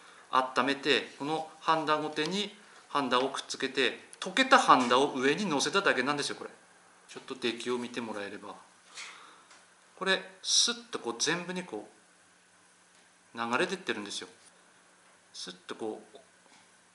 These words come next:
このね、こっち側とか見てもらえれば、こう、スッて流れていってる状態。でも、残念だなっていうやつは、ただ、溶けたハンダが一旦上に乗って、こう、乗ってる状態のだけ。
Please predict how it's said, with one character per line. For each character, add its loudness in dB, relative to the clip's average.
こ -12
の -8
ね、 -6
こ -10
っ -8
ち -6
側 -2
と -10
か 0
見 -2
て 0
も -2
ら -2
え -4
れ -6
ば、 -12
こ -6
う、 -10
ス -4
ッ -8
て -12
流 0
れ 2
て -4
い -4
っ -16
て -8
る -8
状 -4
態。 -8
で -6
も、 0
残 2
念 -4
だ -2
な 4
っ -10
て -2
い 2
う 2
や -6
つ 0
は、 4
た 2
だ、 6
溶 -4
け 0
た 6
ハ 8
ン 2
ダ 2
が 4
一 -6
旦 2
上 0
に -4
乗 -6
っ -8
て、 -2
こ -12
う、 -14
乗 -8
っ -12
て -2
る -2
状 -2
態 2
の -8
だ 2
け。 -6